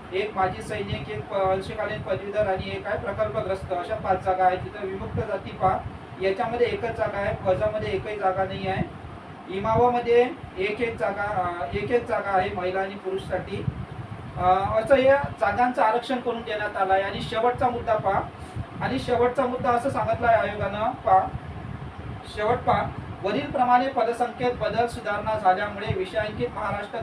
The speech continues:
गट क सेवा मुख्य परीक्षा दोन हजार तेवीस मधून एकूण सात हजार चारशे ब्याऐंशी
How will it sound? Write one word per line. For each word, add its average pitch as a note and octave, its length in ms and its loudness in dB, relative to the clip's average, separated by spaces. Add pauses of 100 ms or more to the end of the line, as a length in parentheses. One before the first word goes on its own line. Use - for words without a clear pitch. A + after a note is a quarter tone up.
गट F#3+ 60 4
क A#3 220 -4
सेवा G#3+ 300 -4
मुख्य G3+ 260 -8
परीक्षा G3+ 400 -4
दोन F#3 180 -2
हजार F#3 200 -4
तेवीस F#3+ 420 -4
मधून F#3+ 260 -4 (420)
एकूण B3+ 420 0 (440)
सात - 240 -2
हजार E3 280 2
चारशे G3+ 480 0
ब्याऐंशी G3 640 -2